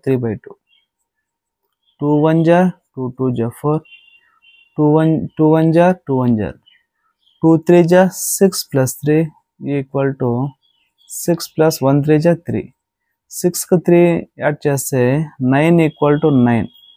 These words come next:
Here ఎల్హెచ్ఎస్ equal to ఆర్హెచ్ఎస్. Next, fifth problem. Two X minus one equal to fourteen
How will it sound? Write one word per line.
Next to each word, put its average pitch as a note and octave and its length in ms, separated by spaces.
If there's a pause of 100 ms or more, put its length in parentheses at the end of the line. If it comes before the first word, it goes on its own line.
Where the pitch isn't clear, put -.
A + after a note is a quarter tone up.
(360)
Here C#3 180 (100)
ఎల్హెచ్ఎస్ D3+ 580 (140)
equal C#3 320 (140)
to C#3 80 (1700)
ఆర్హెచ్ఎస్. B2+ 760 (1600)
Next, F#3+ 220
fifth D3 220 (100)
problem. B2 340 (680)
Two F#3 140 (140)
X F#3 180
minus D3 260 (100)
one D#3+ 160
equal D3 320
to E3 60 (100)
fourteen D3 460